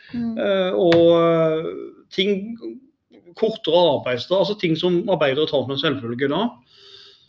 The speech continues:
Speaker 2: Eh, dette var ikke Sverige interessert i å gi til Norge,
Speaker 1: Nei.
Speaker 2: for det koster penger.
Speaker 1: Mm.
Speaker 2: Men, eh, arbeiderbevegelsen er jo her tilbake til atten femti-åra, den feiler, som du sier.
Speaker 1: Ja.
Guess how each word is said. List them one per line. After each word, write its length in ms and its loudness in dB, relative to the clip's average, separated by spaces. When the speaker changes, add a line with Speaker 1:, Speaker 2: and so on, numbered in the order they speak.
Speaker 2:
Eh, 760 2
dette 180 0
var 160 4
ikke 160 -2
Sverige 280 -2
interessert 380 -4
i 60 -2
å 60 0
gi 60 0
til 140 -6
Norge, 400 -6
Speaker 1:
Nei. 180 -10
Speaker 2:
for 60 -4
det 80 0
koster 220 -2
penger. 280 0
Speaker 1:
Mm. 180 -2
Speaker 2:
Men, 200 4
eh, 220 4
arbeiderbevegelsen 1040 2
er 240 0
jo 140 2
her 220 -4
tilbake 440 -6
til 80 -2
atten 180 -10
femti-åra, 560 -4
den 140 -6
feiler, 400 -4
som 140 -8
du 100 -8
sier. 320 -10
Speaker 1:
Ja. 140 -10